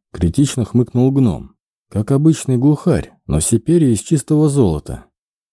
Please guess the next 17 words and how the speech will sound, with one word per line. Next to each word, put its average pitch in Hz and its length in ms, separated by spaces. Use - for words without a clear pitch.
«Хурня 175 600
полная. 87 720
Такая 139 400
птица 151 320
бы 147 160
весила 160 380
столько, 117 680
что - 160
даже 151 240
ходить 170 360
бы 101 120
не 95 80
смогла, 107 420
не 104 120
то 190 160
чтобы 101 280
летать. 104 480